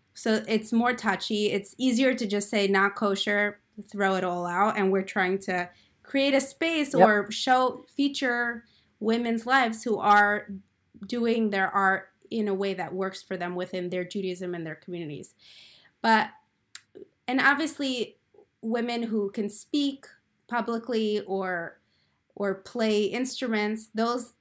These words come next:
Speaker 1: also communities are uncomfortable and they wouldn't hire women for these kinds of gigs. But if there is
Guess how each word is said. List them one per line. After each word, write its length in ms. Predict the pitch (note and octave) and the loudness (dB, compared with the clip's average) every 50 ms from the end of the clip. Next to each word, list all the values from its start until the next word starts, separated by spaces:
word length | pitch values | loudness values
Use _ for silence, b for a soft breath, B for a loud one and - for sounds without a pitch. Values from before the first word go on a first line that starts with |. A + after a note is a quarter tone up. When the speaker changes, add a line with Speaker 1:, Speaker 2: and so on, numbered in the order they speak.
| _ _ _ _ _ | _ _ _ _ _
Speaker 1:
also 540 | - A3+ A3+ A3 - G#3+ F#3+ E3+ - - - _ _ _ _ _ _ - - _ - | -4 -2 -2 -2 -2 -4 -4 -6 -6 -10 -14 _ _ _ _ _ _ -20 -20 _ -14
communities 640 | - A#3 A3+ A3 A3 A3+ A3 G#3 G#3 G3+ G3 - | -8 -2 0 2 4 4 2 2 2 0 -2 -2
are 160 | F#3+ F#3+ F#3+ - | -2 -4 -4 -4
uncomfortable 1040 | G3 G3 F#3 F#3 - E4 E4 D#4+ D#4+ - - D4+ C4+ D4 C#4+ C#4 C4+ C4+ C4 C4 C4 A#3 G#3+ | -4 -4 -4 -2 0 0 0 0 0 -4 -8 -6 -4 -2 0 0 0 0 -2 -2 -4 -6 -4
and 360 | G#3+ F#3+ F#3+ F3+ F3+ F3+ F3+ - | -4 -4 -4 -6 -8 -10 -10 -6
they 120 | - G3 G3 | -2 -2 0
wouldn't 320 | G3+ G#3+ G#3 G3+ G3 G3+ | 0 0 0 -2 -2 -2
hire 460 | G#3+ G#3+ G3+ F#3+ G3 G3 F#3+ F#3+ F#3+ | -2 -2 0 0 0 0 0 -2 -2
women 360 | F#3 G3 F#3+ F#3 F#3 F3+ F3+ | -2 -2 -4 -4 -4 -6 -8
for 380 | F3+ - - F#3 F3 D#3 - - E3+ | -8 -10 -10 -8 -8 -8 -10 -12 -10
these 160 | F3+ G3 F#3 | -8 -8 -8
kinds 360 | F#3 - - F#3+ F3+ F3 - - | -8 -10 -10 -8 -8 -8 -8 -8
of 140 | F3+ F#3 | -12 -10
gigs. 380 | F#3+ B3 B3 A#3+ G#3 G3+ G3+ - b b b b b b b b b b _ | -6 -4 -2 -2 -2 -4 -8 -12 b b b b b b b b b b _
But 140 | - A3+ G#3+ | -4 -2 -2
if 200 | G#3+ - A3+ G#3+ | -2 -2 -4 -4
there 160 | A#3+ A#3+ A#3+ | -2 -2 -2
is 200 | A#3 A#3 A3+ - | -2 -4 -6 -6